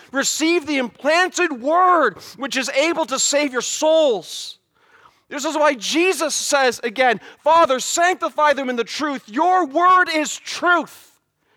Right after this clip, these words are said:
The church that waters down or denies the Bible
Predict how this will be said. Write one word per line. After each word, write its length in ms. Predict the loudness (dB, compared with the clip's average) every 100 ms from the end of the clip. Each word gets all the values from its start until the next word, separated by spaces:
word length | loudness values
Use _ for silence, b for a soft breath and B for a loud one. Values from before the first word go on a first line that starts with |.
| _ _ _ _ _ _ _ _ _ _
The 120 | -2
church 800 | 0 -4 -2 2 2 0 -6 -10 -16 _
that 260 | 0 0
waters 600 | 0 4 4 6 2 0
down 540 | -2 2 4 4 2 -4 B
or 280 | 0 2 2
denies 960 | 0 -2 0 2 2 4 4 2 -2 -8 B
the 140 | -4 -2
Bible 640 | 0 2 2 2 0 0